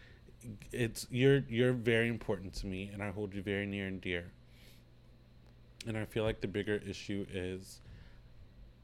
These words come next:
I've been, for the past four years, I've seen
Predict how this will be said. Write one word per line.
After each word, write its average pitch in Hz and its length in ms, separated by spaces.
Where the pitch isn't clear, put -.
I've 107 320
been, 113 500
for - 180
the 104 80
past 104 580
four 113 420
years, 120 640
I've 107 220
seen 107 500